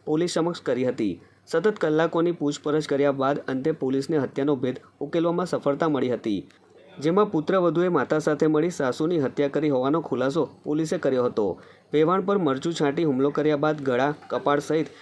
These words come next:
શરીરના અંગો પર કટર ફેરવી હત્યા કરાઈ હોવાની વિગતો આપી હતી.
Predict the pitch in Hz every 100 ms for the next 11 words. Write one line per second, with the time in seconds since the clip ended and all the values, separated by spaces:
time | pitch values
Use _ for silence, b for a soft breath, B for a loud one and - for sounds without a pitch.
0 | B - 160 180 196 202 - 135 156 160
1 | 180 151 135 156 156 143 165 131 - 143
2 | 139 143 139 120 139 156 127 123 135 143
3 | - 117 110 113